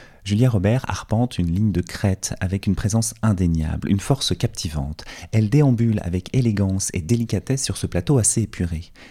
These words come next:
Elle nous raconte par bribes, par des esquisses, la célébrité, ce monde hors de la réalité. Les stars, sur ce plateau, retrouvent une part de vérité, celle qui est toujours dans l'ombre de la célébrité. Fame, c'est la recherche d'une voix, d'un positionnement par rapport à la vie, par rapport à sa propre histoire.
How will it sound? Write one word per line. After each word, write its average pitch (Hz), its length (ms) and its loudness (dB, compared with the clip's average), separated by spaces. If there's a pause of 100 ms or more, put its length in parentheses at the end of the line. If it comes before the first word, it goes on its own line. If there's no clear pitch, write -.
(160)
Elle 104 100 4
nous 120 80 6
raconte 151 340 2
par 92 220 0
bribes, 85 380 -4 (120)
par 101 140 -2
des 120 180 0
esquisses, - 480 -6
la 95 60 -2
célébrité, 92 580 0
ce - 160 -2
monde 131 340 2
hors 127 220 2
de 104 80 2
la 90 120 2
réalité. 90 520 -4 (420)
Les 95 100 0
stars, 110 420 0
sur 117 120 -4
ce - 120 -2
plateau, 95 340 -2 (180)
retrouvent 139 480 2
une 95 140 4
part 113 320 2
de 101 80 2
vérité, 92 460 -2 (140)
celle 135 260 0
qui - 80 0
est 98 40 2
toujours 139 360 2
dans 92 120 4
l'ombre 104 360 2
de 78 80 0
la 78 100 0
célébrité. 80 640 -2 (600)
Fame, 117 380 2 (160)
c'est - 160 -4
la 87 120 2
recherche 90 340 0
d'une 87 240 2
voix, 85 320 2 (200)
d'un 101 120 2
positionnement 131 580 2
par 110 140 0
rapport 104 260 0
à 101 60 4
la 95 80 2
vie, 104 320 -2
par 98 160 2
rapport 127 260 2
à 120 60 0
sa - 140 -2
propre - 280 4
histoire. 82 540 -4